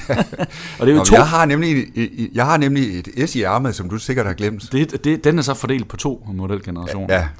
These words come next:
Speaker 1: Og så kører der så, øh, toogtyve Hyundai I X femogtyve, som er en ældre brintbil. Og jeg ved simpelthen ikke, hvor de kører hen, for jeg har aldrig
Speaker 2: Nå.
Speaker 1: nogensinde set en.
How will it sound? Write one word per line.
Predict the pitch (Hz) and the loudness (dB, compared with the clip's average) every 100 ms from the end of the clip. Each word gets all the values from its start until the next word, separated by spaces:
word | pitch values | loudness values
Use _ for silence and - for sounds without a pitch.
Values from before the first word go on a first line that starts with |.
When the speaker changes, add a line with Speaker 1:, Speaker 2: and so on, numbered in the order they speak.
| - - - - | -20 -20 -20 -16
Speaker 1:
Og | 104 | -8
så | 117 | -4
kører | 127 127 | -2 -2
der | 110 | -2
så, | - 113 113 | -4 -2 0
øh, | 95 90 87 | -2 -4 -4
toogtyve | 147 101 - 113 123 113 | -4 -4 -2 -2 0 -2
Hyundai | 98 107 120 90 92 92 95 _ _ - | -2 -2 -2 -4 -4 -8 -12 _ _ -10
I | 139 151 113 113 | -10 -8 -10 -8
X | - - _ _ _ _ _ _ | -12 -12 _ _ _ _ _ _
femogtyve, | 123 117 87 - 107 110 117 - _ _ _ _ _ | -2 0 -2 -6 -2 -2 -4 -10 _ _ _ _ _
som | - 104 95 | -4 -4 -4
er | 101 101 | -8 -8
en | 110 104 | -6 -6
ældre | 104 151 - 104 | 0 0 0 -4
brintbil. | 101 123 127 117 104 80 - _ _ - | -2 -4 -2 -4 -4 -8 -16 _ _ -8
Og | 107 | -6
jeg | 107 | -2
ved | 165 | -2
simpelthen | - 143 | -2 -4
ikke, | 131 | -2
hvor | 131 | -4
de | 101 | -4
kører | - 147 | -4 -2
hen, | 113 107 | -2 -6
for | 101 | -6
jeg | |
har | 95 | -2
aldrig | - 120 | 0 0
Speaker 2:
Nå. | |
Speaker 1:
nogensinde | 127 175 - 101 | 2 0 0 -4
set | 92 107 95 | -4 -6 -6
en. | 92 | -10